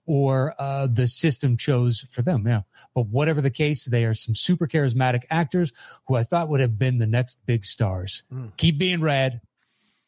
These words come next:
Speaker 1: Regan Lovig."
Speaker 2: Mm. Great question.
Speaker 1: Great question.
Speaker 2: Yeah, uh, um, we were just talking about Dredd, I think, the other day. And Olivia Thirlby is, in essence,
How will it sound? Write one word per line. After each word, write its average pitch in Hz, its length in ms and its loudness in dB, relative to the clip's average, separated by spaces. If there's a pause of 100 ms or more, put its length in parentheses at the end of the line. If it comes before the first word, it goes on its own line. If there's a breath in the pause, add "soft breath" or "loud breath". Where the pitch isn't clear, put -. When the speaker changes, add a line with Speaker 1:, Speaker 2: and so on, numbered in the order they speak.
(400)
Speaker 1:
Regan 113 400 0
Lovig." 92 320 -6 (500)
Speaker 2:
Mm. 147 280 -14 (1500)
Great 190 220 2
question. - 380 -14 (440)
Speaker 1:
Great 139 220 4
question. 98 420 -2 (2250 loud breath)
Speaker 2:
Yeah, 175 260 4 (160)
uh, 135 420 0
um, 123 180 -8
we 165 120 2
were 220 100 -2
just 277 220 -4
talking 277 260 2
about 131 220 2
Dredd, 131 240 2
I 110 100 0
think, 151 240 -8
the 107 140 -6
other 95 140 -6
day. 113 440 2 (680 soft breath)
And 110 360 -4
Olivia 202 380 2
Thirlby 143 600 2 (220)
is, 120 200 -2
in 131 120 -6
essence, 139 600 -2